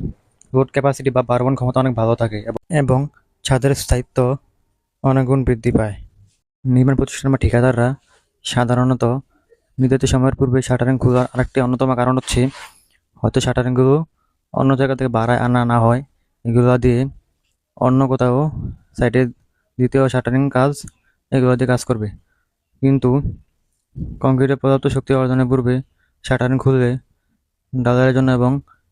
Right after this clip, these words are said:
ছাদের জন্য এটি চরম ক্ষতিকর। কংক্রিটের স্ট্রেংথ বা শক্তি তিন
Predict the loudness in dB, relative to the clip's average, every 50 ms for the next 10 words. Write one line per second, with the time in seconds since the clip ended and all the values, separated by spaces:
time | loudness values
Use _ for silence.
0 | _ _ _ _ _ -4 -2 0 0 0 2 2 0 0 2 2 2 2 2 0
1 | 0 0 -2 0 0 0 -2 -2 -4 -10 _ _ _ _ _ _ _ _ _ _
2 | _ _ _ _ _ _ -20 -20 -20 -20 -20 _ _ _ _ -4 -2 0 0 2
3 | 2 2 0 0 -2 -4 -4 -2 -2 0 0 0 -2 -2 -2 -4 -6 _ -2 -2
4 | -2 -2 -4 _ _ _ _ _ _ _ _ _ _ _ _ _ _ 0 2 2